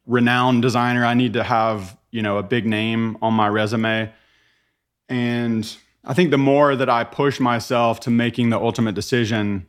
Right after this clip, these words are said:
specifically with that Facebook thing, at the time you had to move, you know, your entire family to either San Francisco or New York or one of the many hubs that they had. And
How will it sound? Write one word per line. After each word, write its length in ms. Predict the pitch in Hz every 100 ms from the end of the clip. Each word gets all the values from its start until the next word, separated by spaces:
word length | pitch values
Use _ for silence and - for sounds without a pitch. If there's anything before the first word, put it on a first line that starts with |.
| -
specifically 1000 | - 127 - 180 175 139 127 117 107 - _ _ -
with 140 | 123
that 220 | 117 107 110
Facebook 400 | 131 - 113 95
thing, 400 | 107 107 104 95 _ _ _ _ _ _ -
at 120 | 135
the 80 | 123
time 580 | 120 156 151 139 123 110
you 120 | 131
had 200 | 131 120
to 120 | - 127
move, 540 | 123 131 135 117 107 _ _
you 240 | - 127 117
know, 200 | 110 110
your 180 | 113
entire 340 | 117 110 117 104
family 460 | 135 147 139 131
to 160 | 113 120
either 400 | 110 101 104 98
San 200 | - 107
Francisco 680 | 104 165 - 147 131 127 120
or 180 | - 101
New 120 | 104
York 480 | 113 135 139 131 120
or 80 |
one 180 | 110 131
of 80 | 120
the 60 | 113
many 280 | 117 117
hubs 360 | 101 117 113 101
that 100 | 110
they 140 | 92
had. 320 | 104 98 101 98
And 160 | 90